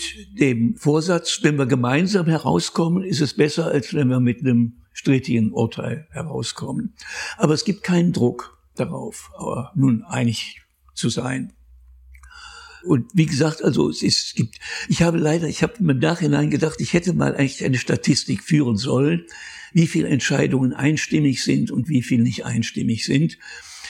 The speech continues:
Jetzt kann ich nur schätzen und die Schätzung mag stimmen oder mag nicht stimmen, aber meine Schätzung war, dass etwa gut sechzig Prozent einstimmig sind. Das bleiben aber dann doch vierzig,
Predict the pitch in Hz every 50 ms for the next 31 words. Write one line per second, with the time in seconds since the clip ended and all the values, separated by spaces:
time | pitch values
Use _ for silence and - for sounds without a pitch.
0 | - - - - - - 131 120 - - 156 156 165 156 117 175 156 135 123 -
1 | - 160 180 175 - - - 135 135 131 117 110 - 127 - - 160 147 - -
2 | 151 139 131 131 127 135 135 - - - 220 185 165 160 156 147 139 120 135 135
3 | 131 127 123 - 170 139 123 - - - - - 147 - - - 165 147 - -
4 | 139 139 143 - - 196 190 - - - - 123 135 143 143 135 135 139 139 -
5 | - - - - - - - - - - - 156 151 139 131 - - 190 - -
6 | - 139 127 127 - _ 180 147 156 165 - - 165 151 135 - - - 165 123
7 | - - 208 160 - - - 123 123 123 - - - 131 131 123 - - - 160
8 | 156 170 165 - - - 214 208 202 - - - - _ - - - 156 156 208
9 | 202 196 202 175 196 175 - - - - - - - 160 147 - - - 214 185
10 | 170 - -